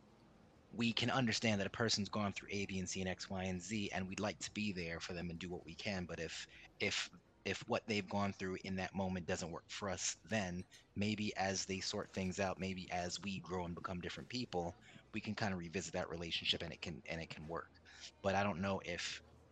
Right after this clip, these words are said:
if there is this disconnect, if people will be able to kind of be this happy, fun, wonderful, functional relationship, right? So I think it's important to remember if a thing doesn't work, a thing doesn't work,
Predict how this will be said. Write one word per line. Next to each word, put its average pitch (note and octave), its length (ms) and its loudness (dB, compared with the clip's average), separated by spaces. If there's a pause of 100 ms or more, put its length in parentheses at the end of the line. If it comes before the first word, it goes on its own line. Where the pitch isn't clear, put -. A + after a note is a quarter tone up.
(420)
if G2+ 160 2
there G2 240 4
is F#2 200 -2
this F2+ 180 -2
disconnect, F2+ 600 0
if - 240 -8
people F#2+ 300 -4
will E2 100 -4
be D#2+ 160 -2
able C3+ 240 4
to - 140 -4
kind F2 300 0
of E2 120 -2 (160)
be E2+ 400 -2 (540)
this - 420 0 (180)
happy, F2+ 500 -2 (200)
fun, G#2 220 2 (140)
wonderful, G2+ 440 0
functional E2+ 540 2
relationship, E2 600 -2
right? E2+ 180 0
So G2+ 80 2
I G2 60 4
think A2+ 320 2
it's - 140 -6
important G2+ 340 2
to G2 80 -4
remember F#2 340 2
if - 160 0
a - 40 -12
thing A2+ 180 2
doesn't F2 260 -2
work, E2+ 280 -4 (400)
a G2+ 60 6
thing F2+ 220 0
doesn't D#2 280 2
work, E2 260 -2